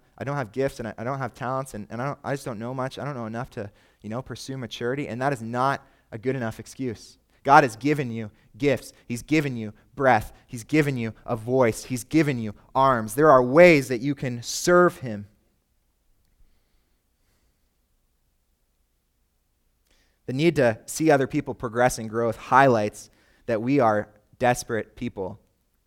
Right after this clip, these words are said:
We're desperately in need of help,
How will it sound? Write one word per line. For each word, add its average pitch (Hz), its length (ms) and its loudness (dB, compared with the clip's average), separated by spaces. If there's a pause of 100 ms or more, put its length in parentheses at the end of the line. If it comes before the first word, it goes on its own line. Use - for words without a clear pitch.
(2000)
We're 127 280 -2 (260)
desperately 131 420 2
in 104 120 -8
need 107 100 -10
of 101 80 -10
help, 104 320 -8